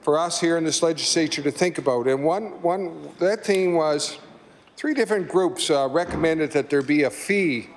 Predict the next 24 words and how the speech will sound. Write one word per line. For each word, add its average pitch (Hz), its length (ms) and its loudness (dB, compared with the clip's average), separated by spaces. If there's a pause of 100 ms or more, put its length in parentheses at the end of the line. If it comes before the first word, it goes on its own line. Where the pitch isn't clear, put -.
on 139 180 0
paper, 135 540 0 (400)
on 151 240 0
the 147 80 -2
paper 185 320 0
bags 131 400 0
or 131 80 2
the 127 100 0
replacement 131 600 -2
bag, 101 420 -2
and, 135 400 2
uh, 131 260 2 (840)
that 170 180 2
was 170 180 0
the 165 60 2
Ecology 170 540 0
Action 175 400 -2
Centre, 170 440 0 (160)
uh, 127 440 0 (1000)
the 139 100 0
Lunenburg, 165 800 0
uh, 151 240 2 (300)
Plastic 160 380 -2
Free 170 520 0